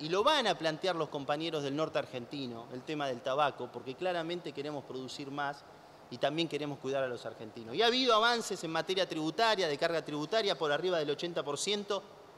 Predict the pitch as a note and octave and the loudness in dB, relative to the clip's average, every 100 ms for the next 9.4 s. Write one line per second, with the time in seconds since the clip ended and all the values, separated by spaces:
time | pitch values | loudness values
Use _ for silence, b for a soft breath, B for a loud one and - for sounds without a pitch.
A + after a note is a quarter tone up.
0 | - - - F3 - G3 G3+ B B B | -20 -20 -4 0 2 2 0 B B B
1 | B B - F#3 C4+ C4 G#3+ G3+ F#3 A3+ | B B 2 8 8 8 2 -2 2 2
2 | A3 G#3 F3+ E3+ G#3+ F#3+ - E3 F3 F3 | 4 2 4 6 6 4 0 2 2 0
3 | D#3 D#3+ F#3 G#3+ F3 F#3 F3+ E3+ D#3+ F3 | 0 0 2 0 2 2 2 -2 -4 -2
4 | E3 E3 D#3+ C#3+ C3+ C#3+ C3+ B2 A#2+ D#3 | -2 -2 -2 -4 -6 -6 -4 -4 -4 -2
5 | D#3+ F3+ F#3+ - F#3 F3 C#3+ D3 D#3 D#3 | -2 -4 -4 -4 -4 -4 -4 -4 -4 -4
6 | C3+ C3+ B2+ D3+ D3+ D3+ - - - - | -6 -6 -6 -6 -4 -6 -12 -20 -20 -20
7 | - - - B B - F3+ E3+ F3 G3 | -20 -20 -20 B B 0 6 8 6 4
8 | F#3+ D#3 D#3 E3 F#3 D#3 C#3+ C3+ C#3 C#3 | 2 2 4 4 4 4 2 2 -4 -2
9 | F3 E3 D#3 | -2 0 -2